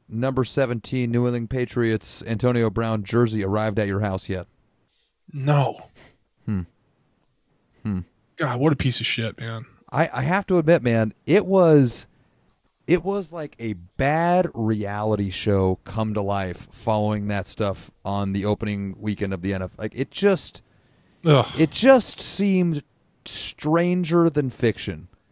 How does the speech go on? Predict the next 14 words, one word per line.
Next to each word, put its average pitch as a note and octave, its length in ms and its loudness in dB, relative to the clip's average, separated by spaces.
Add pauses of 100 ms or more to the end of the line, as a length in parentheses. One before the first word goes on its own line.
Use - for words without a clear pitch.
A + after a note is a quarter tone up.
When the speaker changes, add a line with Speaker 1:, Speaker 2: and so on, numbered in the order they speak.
Speaker 1:
It, C3+ 220 0
Speaker 2:
It's C#3+ 140 2
Speaker 1:
it, - 20 6
Speaker 2:
like, G#3 120 6
Speaker 1:
it C3+ 120 -6
just F3 240 -2
didn't F#3+ 280 6
Speaker 2:
dude, A#2 80 -6
you, D#3 100 8
Speaker 1:
seem F3 160 2
Speaker 2:
you, F3+ 120 6
Speaker 1:
real. A2+ 360 6 (400)
Speaker 2:
you've D3+ 440 6
literally, B2+ 720 6